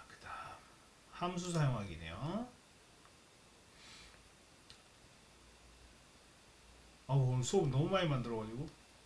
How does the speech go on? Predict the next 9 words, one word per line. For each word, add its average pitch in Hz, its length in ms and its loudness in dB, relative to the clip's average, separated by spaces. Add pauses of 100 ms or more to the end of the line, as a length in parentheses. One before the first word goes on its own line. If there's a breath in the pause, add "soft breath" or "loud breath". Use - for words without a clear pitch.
(1000)
너무 156 200 4
피곤해, 151 400 2
너무 123 180 -2
피곤해. 120 300 0
<laughs> - 1800 -14
어, 190 360 10
함수 311 380 10
사용하는 285 360 12
건데, 220 480 10